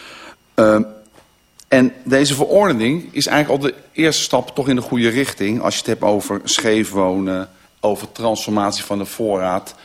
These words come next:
En daar wordt dus aan gewerkt. In Zandvoort zijn met de kei, ook met dat passend wonen, dat project, dat loopt, dat loopt goed. Het kan altijd beter. Het wordt zelfs nu gebruikt. In de, in de regio gaan ze het ook gebruiken.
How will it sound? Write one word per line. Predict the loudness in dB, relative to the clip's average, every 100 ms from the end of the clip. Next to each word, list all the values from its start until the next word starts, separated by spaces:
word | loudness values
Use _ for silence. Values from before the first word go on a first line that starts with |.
| -10
En | -4 2
daar | 2 2
wordt | -2 -4 -16 _ _
dus | -4 -2 -4 -10 -4
aan | -4 -4
gewerkt. | 0 0 0 -10 -18 _ _ _ _ -6
In | -2
Zandvoort | 2 0 2
zijn | 2 2 0 -6 -6
met | -2 -2
de | -2
kei, | 2 2 2 2
ook | 0
met | 0 -4 -4 -16 -20 -6
dat | -6 0
passend | 0 0 -2 2
wonen, | 2 2 0
dat | -2 -2
project, | -2 -2 -2 -6 -16 -18 _ -6
dat | -4
loopt, | 2 2 2 -4 -12 -14
dat | -6 0
loopt | 2 2 0
goed. | 0 -2 -2 -14 _ _ _ _ _
Het | -2
kan | 0 4
altijd | 4 4 2 0
beter. | 2 2 2 -2 -4 -6
Het | -6
wordt | -2 0
zelfs | 2 2 2
nu | -4
gebruikt. | -4 -6 0 0 0 -6
In | -6 -2
de, | -2 -4 -4 -2
in | 0
de |
regio | 4 4 2 0
gaan | 0 -2
ze | -2
het | -6 0
ook | 0 0
gebruiken. | -4 -2 -2 -4